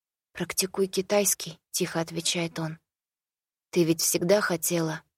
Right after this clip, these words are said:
Всё это похоже на шутку. Он что, смеётся? Ну что я могу сказать на китайском?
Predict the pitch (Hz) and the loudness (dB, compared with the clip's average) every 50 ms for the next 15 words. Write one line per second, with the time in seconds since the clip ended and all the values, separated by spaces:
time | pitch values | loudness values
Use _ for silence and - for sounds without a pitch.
0 | _ _ _ _ _ _ _ _ _ _ _ _ _ _ _ - - - 185 175 | _ _ _ _ _ _ _ _ _ _ _ _ _ _ _ -4 0 2 2 2
1 | 170 185 175 196 185 - - 175 175 165 165 175 180 180 185 - - 175 160 160 | 2 2 2 2 0 2 4 2 2 4 2 2 0 2 0 0 0 -2 -4 -8
2 | - - 165 165 - _ _ _ _ _ _ _ _ _ _ _ _ _ _ - | -10 -12 -12 -14 -16 _ _ _ _ _ _ _ _ _ _ _ _ _ _ 2
3 | 180 180 - - - 196 180 - - 180 170 170 165 175 202 233 - - - 185 | 4 4 4 4 2 4 2 2 2 2 2 2 4 4 2 2 0 -4 -6 -6
4 | 165 - _ _ _ _ _ _ _ _ _ _ _ _ _ _ _ _ - 190 | -8 -12 _ _ _ _ _ _ _ _ _ _ _ _ _ _ _ _ 0 2
5 | 196 - - - 269 269 254 214 185 180 180 180 180 202 220 202 - - 180 175 | 4 4 4 6 6 6 8 8 6 6 6 4 4 2 2 0 2 2 2 6
6 | 175 202 208 - - 175 165 - 190 190 - 214 196 185 185 - - 165 160 | 6 6 4 4 0 -2 0 0 0 4 4 4 4 4 2 0 -4 -6 -6